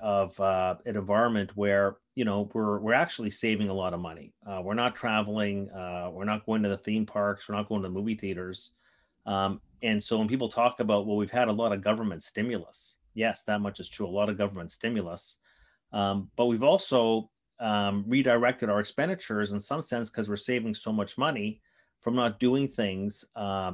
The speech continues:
you know, in, in those parts of the economy we're actually hurting, like <laughs> restaurants, 'cause we're not going out to restaurants. But, but I was noticing stuff that was flying off the shelves. Of course,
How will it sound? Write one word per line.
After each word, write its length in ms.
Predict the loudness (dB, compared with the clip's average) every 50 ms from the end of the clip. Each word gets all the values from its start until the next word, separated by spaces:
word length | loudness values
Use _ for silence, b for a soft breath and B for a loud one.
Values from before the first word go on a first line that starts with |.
| -6
you 80 | -6 -4
know, 140 | -4 -2 -4
in, 80 | -4 -6 -4
in 80 | -2 0
those 200 | 0 0 0 -2
parts 300 | -2 -2 -2 -2 -2 -4
of 40 |
the 60 | -6 -6
economy 420 | -4 -2 -2 -2 0 0 -2 -2
we're 80 | -2 -2
actually 340 | -2 -4 -6 -6 -6 -6
hurting, 500 | -4 0 2 2 2 0 -2 -4 -8 -12 -14 _ _
like 180 | -2 -2 -2 2
<laughs> 100 | 2 2
restaurants, 540 | 2 2 -2 -4 -4 -2 -2 -2 -4 -6 -8
'cause 200 | -6 -6 -4 -2
we're 80 | -2 0
not 220 | 2 0 0 0
going 160 | -4 -4 -4 -2
out 120 | -4 -6
to 100 | -4 -2
restaurants. 400 | -2 -2 -2 -2 -2 -2 -2 -4 B B B B B B B B B
But, 240 | 4 4 4 2 -2 _
but 140 | 4 6 8
I 40 | 8
was 140 | 8 6 6
noticing 540 | 4 2 2 0 -2 -2 -4 -4 -4 -6 -8 _ _ -20 -20 -20 _
stuff 420 | -20 -18 -4 2 4 4 4 6 4
that 120 | 4 4
was 120 | 4 2 -2
flying 320 | -4 -2 0 0 2 2
off 180 | 2 0 0 0
the 100 | -4 -4
shelves. 400 | 0 2 2 2 2 -2 -6 -8
Of 80 | -12
course, 260 | -6 -2 -2 -2 -2